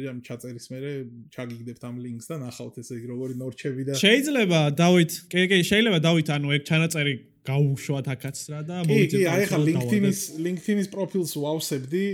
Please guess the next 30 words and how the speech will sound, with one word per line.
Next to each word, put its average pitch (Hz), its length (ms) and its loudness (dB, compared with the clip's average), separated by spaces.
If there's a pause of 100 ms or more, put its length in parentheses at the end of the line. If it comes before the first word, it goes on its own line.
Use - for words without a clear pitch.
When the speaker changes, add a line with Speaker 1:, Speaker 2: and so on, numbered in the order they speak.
Speaker 1:
აა, 131 840 -12 (160)
ამას 131 280 -10
წინეებზე 131 480 -6
ის 120 160 -10
იყო, 117 160 -14
რა 117 120 -16
ქვია, 117 260 -12 (880)
თქვენი, 139 400 -4
მ, 123 280 -12 (340)
კოლეგა 139 460 -4
რო 139 160 2
არის, 113 260 -8
ესე 123 180 -10
იგი, 120 220 -10
მარიამ 123 480 -8
იმ-, 120 180 -10
იმ-, 123 260 -12
იმას 127 280 -10
ქონდა 123 300 -8
ეს 117 140 -12
LinkedIn-ზე 127 560 -8
ვიდეო 131 360 -2
და 202 140 0
ჯერ 160 260 2
კომენტარი 156 500 -4
დაუწერე 139 480 -4
და 190 120 -2
მერე 160 200 -2
დავფიქრდი, 143 500 -8
რომ, 185 180 -4